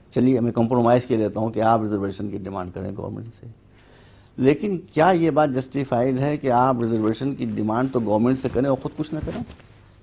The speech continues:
आप इसको जस्टिफाई कैसे करेंगे? भाई, आपको अगर बैकवर्ड मुसलमानों को ऊपर उठाने की फिक्र आप गवर्नमेंट से डिमांड करें, मैं खुद भी तो कुछ करें। अब ऐसी बात नहीं कि मुसलमान जितने हिंदुस्तान के सब वाकई कर रहे हैं, करोड़पति, अरबपति लोग मौजूद हैं,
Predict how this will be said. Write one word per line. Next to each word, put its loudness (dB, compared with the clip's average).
आप -4
इसको -4
जस्टिफाई -4
कैसे -8
करेंगे? -8
भाई, 4
आपको 6
अगर 4
बैकवर्ड 0
मुसलमानों -2
को 2
ऊपर 0
उठाने 0
की -8
फिक्र -6
आप 2
गवर्नमेंट 0
से -10
डिमांड 0
करें, -4
मैं -4
खुद -4
भी -2
तो -2
कुछ -4
करें। -2
अब -2
ऐसी 0
बात 4
नहीं -2
कि -2
मुसलमान 2
जितने 0
हिंदुस्तान 0
के -4
सब -4
वाकई -2
कर -2
रहे -4
हैं, -8
करोड़पति, 4
अरबपति 2
लोग -2
मौजूद -4
हैं, -10